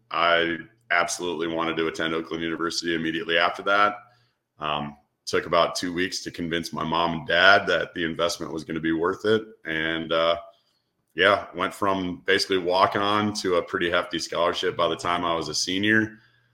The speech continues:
Um, I told my mom and dad this probably when I was, like, thirty, but after I made nationals as a freshman and scored in all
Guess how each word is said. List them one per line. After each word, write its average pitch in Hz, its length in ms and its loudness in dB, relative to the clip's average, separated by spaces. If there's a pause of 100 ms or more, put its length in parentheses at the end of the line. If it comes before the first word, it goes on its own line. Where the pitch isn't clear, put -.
(260)
Um, 82 340 0
I 92 80 4
told 131 280 4
my 123 100 8
mom 101 320 2
and 92 120 -2
dad 92 300 4
this 107 260 2
probably 87 320 -4
when 92 120 -4
I 90 80 0
was, 80 120 -2
like, - 140 -10
thirty, 95 580 -4 (640)
but 90 400 4
after 95 320 4
I 95 80 4
made 95 240 2
nationals 92 480 0
as 80 100 -8
a 78 40 -8
freshman 98 680 0
and 82 200 -4
scored 90 380 -2
in 87 80 -6
all 85 180 -2